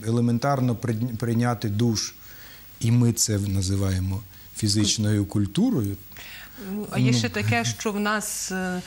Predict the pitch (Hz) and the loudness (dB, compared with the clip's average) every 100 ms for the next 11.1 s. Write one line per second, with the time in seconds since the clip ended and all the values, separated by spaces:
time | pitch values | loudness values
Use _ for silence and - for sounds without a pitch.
0 | 190 180 - 160 175 175 175 185 202 202 | -10 -14 -8 -6 -4 -4 -2 0 0 2
1 | 190 175 160 - 180 175 165 170 214 202 | 0 0 -4 -8 -8 -6 -6 -4 -4 -2
2 | 196 202 - 208 226 - 226 214 - 190 | -4 -6 -4 -6 -4 -4 -2 -2 -4 -6
3 | 175 196 185 180 208 208 - 262 285 277 | -2 0 0 -2 -2 -2 -2 0 0 0
4 | 330 269 - 190 190 185 - - 269 254 | 0 0 -2 -4 -4 -6 -10 -6 0 0
5 | 247 - 240 254 233 - 269 262 220 - | 0 -2 -2 -2 -2 -2 2 2 4 2
6 | - 240 311 - - - - 294 302 339 | 0 0 -2 -10 -20 -20 -4 0 2 0
7 | - 359 359 277 185 247 269 240 - 175 | 4 2 4 0 2 2 2 0 -2 -4
8 | 165 190 226 226 233 240 240 330 359 254 | -2 -2 -2 0 2 2 0 0 2 0
9 | 240 214 208 - 185 196 226 247 339 370 | -2 -4 -4 -4 -2 0 0 2 2 2
10 | 226 180 170 165 180 - 240 302 302 247 | 0 -2 -4 -4 -4 -2 -2 -2 0 0